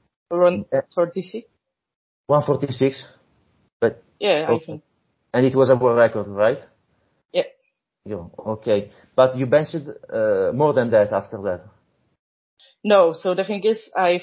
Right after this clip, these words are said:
Speaker 1: failed my first attempt on bench on depth. Then in the second attempt, I tried sinking the bar on my chest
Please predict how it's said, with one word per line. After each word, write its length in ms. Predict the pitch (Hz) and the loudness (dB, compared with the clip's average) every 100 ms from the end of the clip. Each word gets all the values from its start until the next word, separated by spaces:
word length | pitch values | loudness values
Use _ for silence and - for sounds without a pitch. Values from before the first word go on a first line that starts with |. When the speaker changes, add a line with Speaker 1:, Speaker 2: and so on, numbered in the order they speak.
| - | -4
Speaker 1:
failed 340 | 196 196 170 | -4 -4 -4
my 140 | 175 170 | -4 -4
first 340 | - 190 185 | -2 -6 -6
attempt 440 | 180 175 190 190 - _ _ _ _ - | -10 -4 -2 -2 -6 _ _ _ _ -10
on 180 | 175 170 | -6 0
bench 220 | 180 185 - _ | 0 -2 -12 _
on 180 | 170 170 | -10 -2
depth. 260 | 175 202 - _ _ _ _ _ _ _ _ | 0 0 -4 _ _ _ _ _ _ _ _
Then 240 | 160 190 185 | -2 0 0
in 220 | 185 175 | -2 -6
the 120 | 180 | -8
second 320 | 185 - 180 | -6 -6 -4
attempt, 340 | 175 180 175 175 | -2 -2 -4 -4
I 120 | 180 | -6
tried 360 | 180 190 180 180 | -4 -2 -2 -2
sinking 420 | - 202 175 175 | -6 -6 -6 -4
the 80 | 170 | -2
bar 280 | 175 180 180 | 2 2 0
on 100 | 175 | -4
my 120 | 165 | -6
chest 320 | - 185 220 | -2 -4 -4